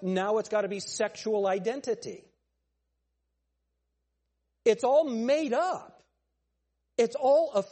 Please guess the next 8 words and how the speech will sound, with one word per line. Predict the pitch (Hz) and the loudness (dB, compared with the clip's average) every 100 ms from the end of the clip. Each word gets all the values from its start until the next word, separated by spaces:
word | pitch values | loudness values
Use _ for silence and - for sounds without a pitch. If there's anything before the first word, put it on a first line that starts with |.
| - - | -14 -2
farce. | 311 339 - - - - - _ _ _ _ _ _ _ _ _ _ - | 0 0 -4 -8 -16 -16 -16 _ _ _ _ _ _ _ _ _ _ -4
And | 220 214 | 0 2
it's | 214 226 | 2 0
a, | 196 - - | -2 -6 0
it's | 226 220 | 0 2
a | |
destruction | 175 185 170 - - 233 262 320 - - - 147 127 160 185 _ _ - | 0 -2 -2 -8 -6 0 2 2 -2 -12 -4 -4 -4 -8 -10 _ _ 0
of | 185 | 0